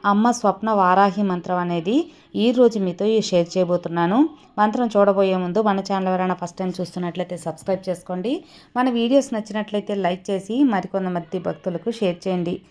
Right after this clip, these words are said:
నార్మల్గా అమ్మవారు ఏదో ఒక రూపంలో, ఆ, మనకు దర్శనం భాగ్యం కలగడం అనేది మన అదృష్టంగా మనం భావిస్తూ ఉంటాం. అదే కాకుండా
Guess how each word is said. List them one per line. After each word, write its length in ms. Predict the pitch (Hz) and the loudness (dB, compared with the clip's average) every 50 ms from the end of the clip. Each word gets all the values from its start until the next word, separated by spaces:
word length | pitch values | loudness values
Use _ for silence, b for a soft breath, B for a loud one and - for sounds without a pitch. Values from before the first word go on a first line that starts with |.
| b b b b b 196 | b b b b b 4
నార్మల్గా 840 | 196 190 202 214 233 233 226 220 190 196 190 202 208 240 254 - - _ | 6 6 6 6 4 4 2 4 4 6 6 6 6 6 2 0 -4 _
అమ్మవారు 440 | 180 190 190 208 214 202 214 208 202 | -4 -2 0 2 4 6 6 6 6
ఏదో 460 | 208 190 180 185 196 220 214 254 254 | 4 0 2 2 2 2 4 4 2
ఒక 200 | 247 233 226 - | 2 2 0 0
రూపంలో, 720 | 202 185 185 185 - 214 208 196 185 180 185 196 214 226 - b b b b b b b b b b b b b b b _ 202 | 0 0 0 2 0 0 0 2 4 4 6 6 4 2 0 b b b b b b b b b b b b b b b _ 0
ఆ, 380 | 196 190 190 190 185 185 180 - - - | 2 4 6 6 4 4 2 0 0 2
మనకు 360 | 208 202 202 202 196 - 196 | 4 4 4 2 2 0 2
దర్శనం 500 | 170 180 185 180 - - 233 247 247 233 | 4 4 4 4 2 2 2 4 4 6
భాగ్యం 380 | 208 202 196 196 185 208 202 | 6 4 4 4 2 0 -2
కలగడం 520 | 196 196 190 180 185 190 190 208 202 202 202 | -2 0 0 2 2 6 6 6 6 6 6
అనేది 580 | 196 190 190 185 180 170 170 214 247 262 - - | 4 4 2 2 2 2 2 2 2 0 0 0
మన 200 | 214 202 196 196 | 0 0 2 4
అదృష్టంగా 720 | 196 185 185 202 - 220 220 214 220 - 226 214 208 208 | 6 6 4 4 2 -2 -2 -2 -2 -2 -2 0 2 2
మనం 260 | 202 196 190 190 180 | 2 2 0 0 0
భావిస్తూ 480 | 165 175 175 175 180 190 190 190 - 190 | 2 4 4 4 2 0 -2 -2 -2 -2
ఉంటాం. 360 | 185 180 175 175 180 180 190 | -2 -2 -2 -2 -2 -2 0
అదే 240 | 180 175 190 226 240 | 2 2 4 4 4
కాకుండా 680 | 233 247 226 226 233 226 208 196 185 185 214 247 277 | 4 2 2 2 -2 -4 -2 0 2 4 4 2 0